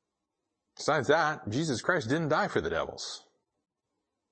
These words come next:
He didn't die for Satan. And they're, they, they cannot be redeemed.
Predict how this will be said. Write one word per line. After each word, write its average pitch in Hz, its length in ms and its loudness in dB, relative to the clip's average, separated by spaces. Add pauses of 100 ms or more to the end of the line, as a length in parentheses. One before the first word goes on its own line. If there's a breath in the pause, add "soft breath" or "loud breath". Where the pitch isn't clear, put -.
(260)
He 107 80 -6
didn't 143 220 2
die 151 160 4
for - 120 -4
Satan. 143 340 0 (1500)
And 98 140 -6
they're, 160 320 4
they, 139 160 4
they 131 280 2
cannot 151 400 -2
be 123 120 2
redeemed. 117 600 -2